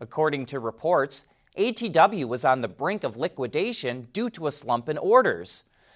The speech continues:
But as we know, Tesla is building a new manufacturing center in Germany, and A T W Automation, which has one hundred and twenty employees,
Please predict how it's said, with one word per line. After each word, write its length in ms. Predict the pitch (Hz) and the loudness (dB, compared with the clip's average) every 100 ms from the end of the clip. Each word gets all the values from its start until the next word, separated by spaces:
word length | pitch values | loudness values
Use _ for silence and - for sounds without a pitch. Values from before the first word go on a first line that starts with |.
| _ | _
But 120 | 123 | 4
as 200 | 135 147 | 6 6
we 140 | 143 143 | 2 0
know, 420 | 156 185 135 131 _ _ - | 6 6 6 2 _ _ -4
Tesla 420 | 226 233 - 185 | 4 4 4 0
is 140 | 147 | 0
building 340 | - 170 175 139 | 0 0 0 -2
a 60 | |
new 160 | 131 139 | -2 -2
manufacturing 760 | 135 127 131 180 185 - 139 120 | -2 -2 -2 2 2 2 -10 -8
center 380 | - 120 110 | -2 0 0
in 100 | 104 | -6
Germany, 480 | 104 110 101 90 85 _ - | -6 -6 -6 -10 -14 _ -8
and 120 | 131 120 | -8 -4
A 160 | 151 151 | -4 -4
T 160 | - | -6
W 380 | 127 123 117 113 | 2 2 2 2
Automation, 640 | 107 107 101 110 - 160 196 _ | 2 2 -2 -6 -6 -8 -8 _
which 160 | 139 139 | -6 0
has 260 | 139 123 | 2 2
one 140 | 120 107 | 0 -4
hundred 300 | 139 123 117 | -4 -4 -4
and 120 | 107 | -6
twenty 360 | - 139 123 110 | -8 -6 -6 -6
employees, 840 | 98 - 107 110 214 123 143 | -10 -4 -4 -2 -4 -6 -8